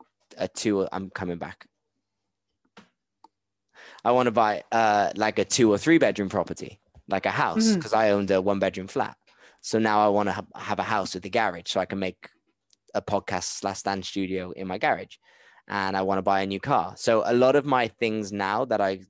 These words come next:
Speaker 1: do, uh, to still fulfill my creative side, but also try and fulfill that side. So, like, I'll take financial, I'll take different choices. So financially I gain and I creatively and mentally gain.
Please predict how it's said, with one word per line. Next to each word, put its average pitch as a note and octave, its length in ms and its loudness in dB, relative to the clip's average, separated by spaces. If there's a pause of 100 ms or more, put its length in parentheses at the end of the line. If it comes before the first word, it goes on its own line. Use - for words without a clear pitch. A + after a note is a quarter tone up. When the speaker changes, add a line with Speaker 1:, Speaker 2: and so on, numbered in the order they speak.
(320)
Speaker 1:
do, G#2+ 360 -4 (480)
uh, G#2 360 2
to A#2+ 100 -6
still D3 300 2
fulfill A#2+ 460 0
my G#2 320 0
creative G#2 640 -4 (120)
side, F2 460 -6 (420)
but G2+ 280 0 (140)
also B2 480 2
try G#2 300 -2
and G2 220 -8
fulfill - 560 -6
that G2+ 240 -4
side. D#2 400 -10
So, - 260 -6
like, G2 260 -2
I'll A2 200 0
take A2 280 -4
financial, G2+ 880 -4 (200)
I'll A2+ 100 0
take A#2+ 260 -4 (340)
different B2+ 300 -2
choices. A#2 600 -4
So G2+ 260 -4
financially G#2+ 680 -4
I F#2+ 80 -6
gain G#2 480 -8 (480)
and G2 400 -4
I G2 160 -6
creatively F#2 680 -8
and F#2 280 -18
mentally F#2+ 440 -12
gain. A1 300 -18